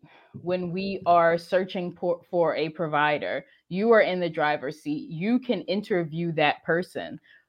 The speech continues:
Um, you're gonna be paying them. So, you know, you don't have to take the first thing that's thrown at you. Um, and then, you know, you were asking about what can you do in between,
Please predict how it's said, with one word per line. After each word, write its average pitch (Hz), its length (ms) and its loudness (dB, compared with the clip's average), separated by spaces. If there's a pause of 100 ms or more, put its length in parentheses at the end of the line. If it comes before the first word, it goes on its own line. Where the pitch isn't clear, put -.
(160)
Um, 147 320 8
you're 254 140 4
gonna 294 180 4
be 285 220 0
paying 208 360 0
them. 156 400 -8
So, 180 580 4
you 220 120 0
know, 175 240 2
you 165 220 -6
don't 226 220 2
have 214 240 -4
to 185 80 -10
take 240 300 -4
the 175 80 0
first 185 320 -2
thing 180 160 -6
that's 156 220 -2
thrown 185 320 -4
at 101 240 -4
you. 117 260 -8 (540)
Um, 156 580 6 (800)
and 208 220 6
then, 208 480 10 (140)
you 359 100 4
know, 196 200 10
you 185 260 -2
were 214 80 4
asking 208 360 2
about 190 360 4
what 202 200 -2
can 208 200 -2
you 196 120 -6
do 185 460 -4
in 190 180 -2
between, 175 720 -4